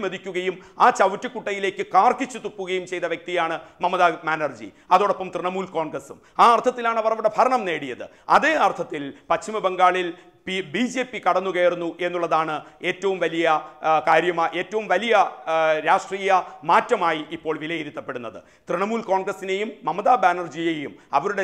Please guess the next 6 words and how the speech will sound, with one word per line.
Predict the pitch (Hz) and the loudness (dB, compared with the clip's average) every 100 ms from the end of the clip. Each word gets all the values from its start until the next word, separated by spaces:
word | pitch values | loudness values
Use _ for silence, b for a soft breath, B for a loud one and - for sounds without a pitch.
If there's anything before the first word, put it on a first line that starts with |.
| 170 | 2
രാഷ്ട്രീയ | 196 - 240 | 2 -2 -6
നിലപാടുകളെ | 202 180 185 185 180 170 160 B - | -2 0 2 0 2 2 0 B 0
ചവറ്റുകുട്ടയിലേക്ക് | 175 190 202 247 208 196 185 185 175 | 4 4 0 -6 -4 -4 -2 -4 -6
എടുത്തെറിയുകയും | 147 170 190 170 185 190 185 B - | -4 -2 -2 -4 -4 -4 -8 B 4
ആ | 220 247 | 4 4
കൂനയിൽ | - 214 226 208 214 | -2 -4 -2 -2 -6